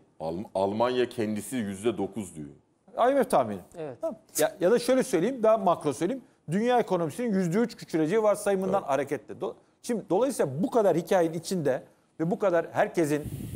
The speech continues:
Speaker 2: hazırlıksız, kimisinin ekonomik manada hazırlıksız, kimisinin sağlık sistemi açısından hazırlıksız ve gene de her şeye rağmen bu işin içinden çok iyi çıkıldığını sağlık tarafında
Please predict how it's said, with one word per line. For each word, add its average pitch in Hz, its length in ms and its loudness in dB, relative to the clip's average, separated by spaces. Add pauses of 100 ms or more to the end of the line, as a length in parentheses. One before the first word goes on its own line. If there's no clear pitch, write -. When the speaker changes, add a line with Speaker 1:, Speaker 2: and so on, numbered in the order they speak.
(140)
Speaker 2:
hazırlıksız, 147 640 0 (320)
kimisinin 185 400 -2
ekonomik 165 440 -2
manada 135 380 0
hazırlıksız, 113 440 -6
kimisinin 180 540 -2 (180)
sağlık 170 400 0
sistemi 156 360 -2
açısından 135 360 -4
hazırlıksız 117 640 -4 (420)
ve 160 260 2 (160)
gene 180 240 2
de 180 60 4
her 185 60 4
şeye 180 220 2
rağmen 170 280 2
bu 175 100 2
işin 170 200 -6
içinden 165 360 -2 (280)
çok 185 200 -2
iyi 175 140 -2
çıkıldığını 151 580 0
sağlık 156 340 0
tarafında 147 500 0